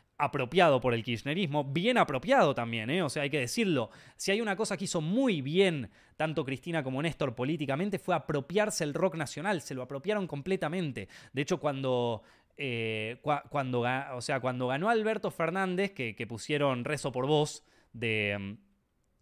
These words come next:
de, ¿cómo se llama esto? De, de, ah, la versión de, uf,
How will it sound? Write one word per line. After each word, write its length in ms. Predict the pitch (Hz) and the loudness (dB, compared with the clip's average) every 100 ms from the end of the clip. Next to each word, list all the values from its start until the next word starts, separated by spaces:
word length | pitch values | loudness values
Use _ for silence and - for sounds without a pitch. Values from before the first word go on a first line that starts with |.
| - | -8
de, 960 | 135 120 110 107 104 104 98 98 101 101 | -2 0 0 0 -2 -4 -8 -10 -16 -14
¿cómo 180 | 117 117 | -10 -10
se 80 | 113 | -8
llama 240 | 131 127 | -8 -6
esto? 260 | 135 - 135 | -4 -2 -2
De, 400 | 107 98 90 87 - - - | -2 -4 -8 -12 -20 -20 -10
de, 960 | 104 95 92 90 90 87 87 85 85 - | -4 -2 0 0 0 -2 -4 -10 -12 0
ah, 240 | 151 156 107 | 0 0 -2
la 120 | 104 | -6
versión 360 | 101 - 139 135 | -4 -4 -4 0
de, 640 | 123 110 104 98 90 87 - | 2 2 0 -2 -4 -8 -6
uf, 260 | 240 214 | -4 -4